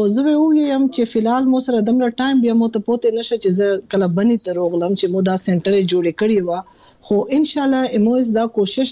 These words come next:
ده چې ټولې نه اول وې زه د خپل بنې خویندې د پوره داسې سینټر یې جوړوم چې هغه شی میژه دې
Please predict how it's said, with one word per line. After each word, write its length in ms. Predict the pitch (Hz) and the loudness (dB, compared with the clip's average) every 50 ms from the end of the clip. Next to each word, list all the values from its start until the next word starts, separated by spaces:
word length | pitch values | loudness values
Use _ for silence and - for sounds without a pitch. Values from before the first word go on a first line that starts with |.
| - | -4
ده 100 | 196 190 190 180 190 | -4 -4 -2 -4 -2
چې 80 | - 202 190 - | -4 -4 -2 0
ټولې 240 | 226 240 247 254 247 233 202 214 196 | 0 0 2 0 0 0 -2 -2 -4
نه 60 | 190 - - - | -4 -6 -4 -2
اول 180 | 175 175 208 240 240 | -2 0 0 0 2
وې 100 | 226 214 196 190 | 0 0 0 0
زه 60 | 208 196 196 | 0 0 -2
د 100 | 190 - | -4 -4
خپل 240 | - - 214 208 196 175 | -4 -2 -2 0 0 0
بنې 240 | 185 214 247 254 254 240 - | 0 0 2 0 0 -2 -4
خویندې 400 | - 190 196 196 196 196 196 190 190 | -6 -6 -6 -4 -2 0 0 0 0
د 20 | 185 185 - | -2 -2 -4
پوره 220 | 185 - - 196 - - _ _ _ - - - _ - 202 | -6 -6 -6 -8 -12 -16 _ _ _ -20 -20 -14 _ 0 0
داسې 200 | 220 254 262 - 294 269 - | 0 0 0 -2 -2 -2 0
سینټر 300 | 254 220 214 214 262 277 285 | 0 -2 0 0 0 0 2
یې 60 | 277 233 214 | 2 2 2
جوړوم 300 | 208 202 202 214 233 262 262 | 2 2 2 2 0 0 0
چې 80 | - - - | -2 -4 -4
هغه 160 | 233 240 277 254 - | -2 -2 -2 -2 0
شی 140 | - 233 220 220 | 0 0 2 2
میژه 200 | 214 226 247 240 214 185 | 2 2 2 2 0 0
دې 120 | 202 220 | 2 0